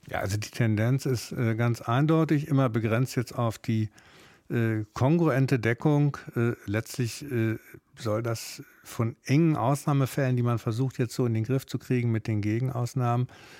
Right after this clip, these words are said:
soll das eben nicht mehr anfechtbar sein. Das, das steckt dahinter. Aber, äh,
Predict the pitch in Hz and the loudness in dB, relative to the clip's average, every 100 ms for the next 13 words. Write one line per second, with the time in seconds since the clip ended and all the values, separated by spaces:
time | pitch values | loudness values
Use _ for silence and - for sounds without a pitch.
0 | - - 117 117 131 - 131 131 131 131 | -20 -2 2 2 2 0 0 2 2 2
1 | 143 151 165 - 120 - 117 113 117 110 | 2 2 2 2 -2 0 -2 -2 -4 -6
2 | - - 110 - 117 - 135 - 127 131 | -10 -8 -6 -2 -4 -2 -4 0 0 2
3 | 139 117 - _ _ _ _ - - _ | 2 -2 -6 _ _ _ _ -20 -20 _
4 | _ _ _ - 113 110 107 123 120 | _ _ _ -2 2 2 2 0 0